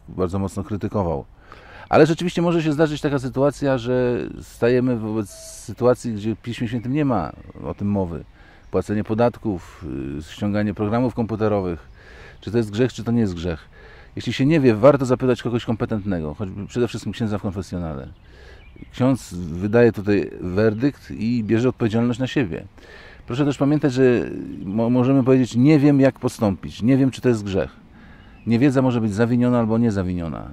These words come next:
Wie-, wiedza niezawiniona to jest taka, że na przykład ksiądz, katecheta przez osiem lat katechezy, czy sześć lat katechezy w podstawowej szkole, czy w gimnazjum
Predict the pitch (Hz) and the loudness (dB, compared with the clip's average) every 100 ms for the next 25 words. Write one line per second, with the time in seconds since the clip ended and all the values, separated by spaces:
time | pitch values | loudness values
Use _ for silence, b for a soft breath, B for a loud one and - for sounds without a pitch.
0 | - - 85 104 101 95 117 120 123 117 | -18 -16 -6 -4 -2 -2 0 2 4 4
1 | 117 120 113 104 107 127 - b b b | 2 2 2 2 0 -4 -12 b b b
2 | - 101 120 120 120 117 110 101 117 113 | -8 0 0 2 0 2 0 -2 0 0
3 | 107 - 127 123 107 - - - 101 113 | 0 0 2 2 -2 -12 -14 -2 0 2
4 | 113 113 120 117 113 b b - 95 117 | 0 2 0 0 -6 b b -8 -2 0
5 | 120 113 110 107 101 110 107 104 92 82 | 2 0 0 -2 0 0 0 -2 -4 -8
6 | - 110 92 110 - 107 - 104 101 101 | -8 -8 -2 -2 0 -4 -2 -4 -2 -2
7 | 98 90 101 101 101 101 92 110 107 104 | -4 -6 -6 -2 0 0 0 0 2 0
8 | B B B B - 101 87 92 104 113 | B B B B -4 -2 -2 -2 2 2
9 | 107 107 101 | 2 0 -2